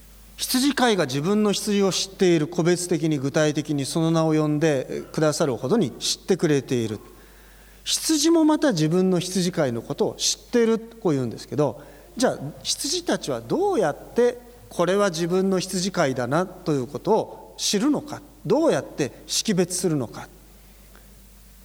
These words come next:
ここで言われていることは、その声を聞くことによってだ。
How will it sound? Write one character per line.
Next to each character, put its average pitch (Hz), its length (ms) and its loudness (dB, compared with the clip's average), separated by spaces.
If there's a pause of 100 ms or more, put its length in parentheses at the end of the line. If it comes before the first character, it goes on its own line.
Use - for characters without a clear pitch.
(140)
こ 165 120 -4
こ 233 120 2
で 277 80 2
言 170 80 4
わ 151 100 4
れ 160 80 2
て 170 120 -2
い - 20 2
る 160 100 0
こ 165 120 -4
と 117 160 -2
は、 131 260 0 (220)
そ - 280 -2
の 208 160 0
声 277 560 0
を 156 220 2 (320)
聞 - 180 -8
く 302 140 2
こ 269 120 -4
と 294 100 0
に 233 120 2
よ 113 80 -2
っ - 40 -6
て 120 120 -4
だ。 107 140 -8